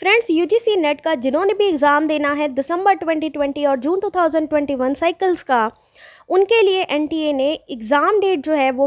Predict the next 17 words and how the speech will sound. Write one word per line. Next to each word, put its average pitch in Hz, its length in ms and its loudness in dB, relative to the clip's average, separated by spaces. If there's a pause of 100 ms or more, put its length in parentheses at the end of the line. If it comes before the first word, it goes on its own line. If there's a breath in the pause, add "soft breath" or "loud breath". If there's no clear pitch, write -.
फाइनलाइज 311 800 0
कर 269 140 2
दी 359 160 2
है, 285 260 0 (400 soft breath)
यानी 330 260 4
उन्होंने 392 280 2
बता 294 300 -2
दिया 370 220 0
है 277 240 -2
कि 302 240 -2
बीस 370 340 2
नवंबर 330 520 2
से 311 180 -2
एग्जाम 262 640 -4
जो 311 140 -2
है 254 220 0
वो 254 140 0